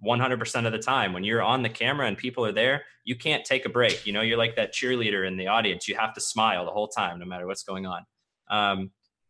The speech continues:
while you're doing that, you also have to be yourself. You know, you, you don't, you don't try to be somebody you're not. You you just let your personality shine and come through, because ultimately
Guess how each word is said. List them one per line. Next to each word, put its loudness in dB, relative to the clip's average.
while 4
you're 4
doing 0
that, 2
you 4
also 4
have 0
to -18
be -4
yourself. 0
You -12
know, -4
you, -6
you -10
don't, -2
you -8
don't -2
try 2
to 0
be -4
somebody -4
you're -4
not. 0
You -4
you -12
just -8
let 0
your -4
personality -2
shine 0
and -4
come -6
through, -6
because -8
ultimately -4